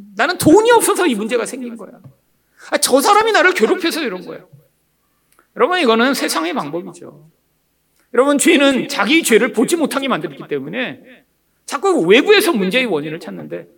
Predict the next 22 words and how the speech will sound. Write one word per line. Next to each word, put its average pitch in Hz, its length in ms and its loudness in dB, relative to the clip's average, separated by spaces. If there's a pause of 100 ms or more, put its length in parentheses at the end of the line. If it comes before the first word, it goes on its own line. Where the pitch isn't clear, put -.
(640)
여러분, 220 240 -2
그러면 202 480 -4
끝까지 269 540 -6
해결이 277 280 -6 (200)
안 - 160 -20
됩니다. 156 320 -20 (1080)
여러분, 269 180 2
하나님의 269 340 4
백성은 240 280 0
여기서 190 720 0
영적으로 214 920 0
이유들을 185 360 -8
발견해 156 400 -12
나가요. - 340 -20 (760)
근데 349 140 -2
이유를 285 360 2
발견하면 262 960 -2 (140)
그 359 120 -2
원인이 254 800 0 (320)
죄의 330 400 6
영향력이 262 520 4
강하다. - 420 -14